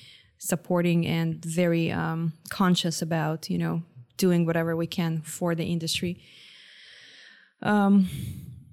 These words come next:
at this stage, I would say that, um,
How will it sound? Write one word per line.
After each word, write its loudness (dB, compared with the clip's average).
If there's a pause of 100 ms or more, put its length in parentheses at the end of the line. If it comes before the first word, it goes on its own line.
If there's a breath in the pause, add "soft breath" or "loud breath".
(300)
at 0
this 0
stage, 0
I 0
would 2
say 0 (300 loud breath)
that, 2
um, 0